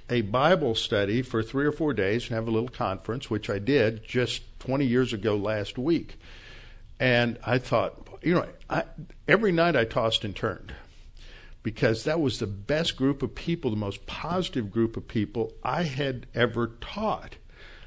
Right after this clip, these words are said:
And I thought, "Man, this is a great congregation, but I can't figure out how in the world to make the transition from working here in Houston, uh, for, for, uh, tapes and publications over at Barackett up there,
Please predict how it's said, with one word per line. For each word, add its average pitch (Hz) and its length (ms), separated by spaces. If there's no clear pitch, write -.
And 127 200
I 123 260
thought, 104 380
"Man, 131 160
this 220 240
is 151 100
a 101 60
great 123 460
congregation, 113 880
but 110 160
I 151 180
can't - 300
figure 104 360
out 92 180
how 170 540
in 123 180
the 104 80
world 101 640
to 120 80
make 127 340
the 127 80
transition 113 920
from 107 580
working 131 600
here 123 260
in 104 100
Houston, 117 680
uh, 101 340
for, 104 600
for, 101 360
uh, 95 240
tapes 123 260
and - 100
publications 107 800
over 104 240
at 92 80
Barackett 101 640
up 92 280
there, 113 440